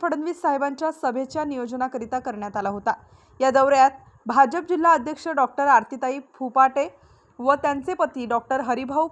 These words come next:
फुपाटे यांच्या घरी विशेष बैठक घेण्यात आली. त्यावेळी पुसद तालुक्यातील व बेलोरा मंडळातील भाजप पदाधिकारी मोठ्या संख्येने उपस्थित होते. यात तालुका अध्यक्ष विनोद जिल्हेवार, मंडळ अध्यक्ष योगेश मुराई,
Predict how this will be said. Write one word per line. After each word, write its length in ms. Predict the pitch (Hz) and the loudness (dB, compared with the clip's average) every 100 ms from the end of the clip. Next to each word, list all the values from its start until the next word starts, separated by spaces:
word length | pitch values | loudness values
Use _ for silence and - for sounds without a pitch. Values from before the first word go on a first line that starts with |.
| - | -8
फुपाटे 500 | 220 262 262 233 175 - - _ | 0 2 2 0 -6 -14 -20 _
यांच्या 380 | 240 262 262 339 | 2 2 2 0
घरी 240 | 311 285 285 | 0 -2 -6
विशेष 380 | 254 - 254 226 | -10 -10 -10 -6
बैठक 300 | 226 208 226 | -6 -6 -10
घेण्यात 360 | 208 190 190 | -8 -8 -8
आली. 140 | 190 180 _ _ _ _ _ - | -8 -12 _ _ _ _ _ -2
त्यावेळी 280 | 233 247 285 | 0 0 -4
पुसद 320 | 277 254 - - | -8 -8 -6 0
तालुक्यातील 600 | 269 277 311 - 311 302 | 0 0 -4 -4 -6 -4
व 160 | 277 277 | -2 -2
बेलोरा 440 | 226 220 254 302 | -2 -2 0 0
मंडळातील 640 | 302 262 254 233 233 240 294 _ _ _ | -2 -4 -6 -6 -8 -12 -12 _ _ _
भाजप 340 | 226 247 254 349 | 0 2 2 0
पदाधिकारी 580 | 330 311 311 311 294 311 | 0 0 -2 -4 -6 -6
मोठ्या 340 | 277 240 277 | -10 -8 -8
संख्येने 440 | 277 240 233 240 | -8 -12 -10 -10
उपस्थित 460 | 254 233 226 220 202 - | -10 -8 -10 -10 -16 -14
होते. 220 | 190 202 - _ _ _ _ _ _ _ | -12 -12 -14 _ _ _ _ _ _ _
यात 300 | 233 220 247 277 - _ _ _ | -2 4 6 4 -6 _ _ _
तालुका 380 | 247 240 277 330 | 4 4 4 4
अध्यक्ष 380 | 302 269 302 - 302 | 4 2 -6 -2 -2
विनोद 320 | 277 247 254 220 | -2 -6 -6 -6
जिल्हेवार, 520 | 240 240 262 254 262 - _ _ | -6 -2 4 4 4 -2 _ _
मंडळ 320 | 240 247 254 294 | -6 0 2 4
अध्यक्ष 440 | 277 240 262 - | 2 0 -4 -2
योगेश 480 | 285 262 226 247 262 | -4 -4 -4 -6 -8
मुराई, 380 | 247 233 226 | -4 -2 -2